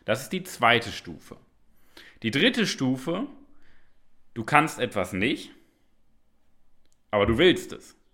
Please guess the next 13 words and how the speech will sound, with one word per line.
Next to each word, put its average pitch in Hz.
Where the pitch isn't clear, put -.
Du 104
willst 240
genau 175
diesen 139
Bereich, 165
diese 113
Branche, 147
diesen 104
Job, 156
dafür 120
schlägt 143
dein 110
Herz, 120